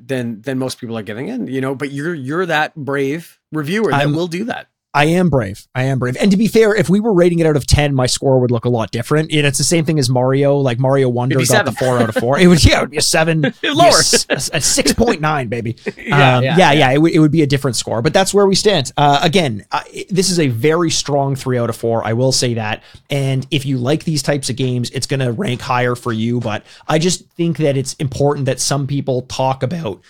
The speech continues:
Speaker 2: how, about what this game gets wrong in, in being what it is, which is, which is a relatively safe open world game.
Speaker 1: See, it's so funny where this game, this is, uh, you know, we've already gone long enough. We don't need to, to have a thirty minute conversation about this, but, like,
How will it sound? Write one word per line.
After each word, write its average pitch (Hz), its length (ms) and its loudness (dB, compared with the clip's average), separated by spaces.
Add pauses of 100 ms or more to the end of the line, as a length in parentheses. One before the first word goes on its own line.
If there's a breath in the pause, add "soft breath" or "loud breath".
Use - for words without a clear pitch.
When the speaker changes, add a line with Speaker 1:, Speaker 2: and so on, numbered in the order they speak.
(220 soft breath)
Speaker 2:
how, 139 640 0 (1700)
about 165 300 2
what 175 180 0
this - 160 0
game 165 240 0
gets 135 240 -2
wrong 135 460 0
in, 127 340 -4
in 127 220 0
being 123 400 -2
what 117 140 -2
it 104 100 -6
is, 98 220 -8
which 113 180 -6
is, 113 200 -2
which 127 200 -4
is 120 100 -2
a 123 60 0
relatively 120 560 -2
safe 110 360 -4
open 107 280 -4
world 95 260 -6
game. 82 240 -10 (580)
Speaker 1:
See, - 160 -2
it's - 120 -2
so 240 100 2
funny 196 280 -4
where 151 180 -4
this 175 420 -2
game, 185 600 -2
this 202 180 0
is, 202 220 -4
uh, 170 80 -4 (220)
you 160 120 -4
know, 147 80 0
we've 147 160 -2
already 156 140 2
gone 139 160 0
long 123 160 -2
enough. 120 220 -4
We 147 60 -2
don't 131 120 -2
need 123 160 -4
to, 117 180 -4
to 123 120 -10
have 120 140 -4
a 110 100 -8
thirty 117 280 -8
minute 113 180 -6
conversation 110 460 -8
about 123 160 -6
this, 151 160 -6
but, - 220 -4
like, 143 220 -4